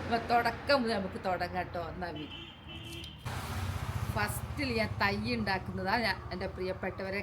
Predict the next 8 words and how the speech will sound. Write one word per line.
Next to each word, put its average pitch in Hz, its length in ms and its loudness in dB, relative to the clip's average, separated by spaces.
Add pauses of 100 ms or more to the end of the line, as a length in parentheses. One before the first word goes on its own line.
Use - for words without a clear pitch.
കാണിക്കുന്നത് 175 560 0
കേട്ടോ. 175 240 0 (400)
അപ്പോൾ 240 200 4 (180)
ഞാനതിന് 247 520 6 (280)
ഒരു 233 120 0 (140)
ചെറിയ 233 340 2 (160)
പോട്ട് 202 360 -2
എടുത്തിട്ടുണ്ട്. 151 540 -10